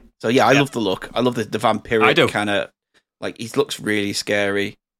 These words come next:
Speaker 1: Um, uh, Taika has
Speaker 2: He
Speaker 1: said
Speaker 2: looks
Speaker 1: that
Speaker 2: paler than me, which is strange.
Speaker 1: he's gonna be
Speaker 2: <laughs>
Speaker 1: one of the best M C U villains you've ever seen. I just hope it's not wasted.
Speaker 2: He's, he's, he's great in the books, and he's, he's, he's, uh,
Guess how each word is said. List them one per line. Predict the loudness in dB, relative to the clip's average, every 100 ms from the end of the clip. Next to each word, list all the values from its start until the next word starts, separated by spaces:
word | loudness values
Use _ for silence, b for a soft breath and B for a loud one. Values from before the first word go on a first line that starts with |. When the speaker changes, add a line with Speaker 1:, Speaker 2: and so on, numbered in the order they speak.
| -10
Speaker 1:
Um, | -6 -6 -10 _ -6
uh, | -2 -2 -2 -4
Taika | -4 -2
has | -2 -2
Speaker 2:
He | -4
Speaker 1:
said | 0 2
Speaker 2:
looks | 2
Speaker 1:
that | 2
Speaker 2:
paler | 2 4 4
than | 4
me, | 4 4
which | 4 2 0
is | -2 -6 _ -10
strange. | -2 0 2 -2 -6 -12 _ -6
Speaker 1:
he's | -4 -4
gonna | -2 -2 0
be | 0 2 2 0 -4 -6 _
Speaker 2:
<laughs> | _ -10
Speaker 1:
one | -2 0 0
of | -4
the |
best | -4 -2 -2
M | -4 -2
C | -4
U | -4
villains | -4 -6 -6
you've | -6
ever | -6 -6
seen. | -4 -4 -4 -6 _ _ _ _ _
I | -8
just | -8 -4
hope | -2 -2
it's | -4 -8
not | -6
wasted. | -2 -2 -2 -6 -10 -12 -20 _ _ _ _ _ _ _
Speaker 2:
He's, | -6 -6 -4
he's, | -4 -2
he's | -2 -2
great | 0 0 2
in | 2 0
the |
books, | 0 0 -2 -4
and | -4
he's, | -4
he's, | -6 -8
he's, | -6 -6 -6
uh, | -8 -14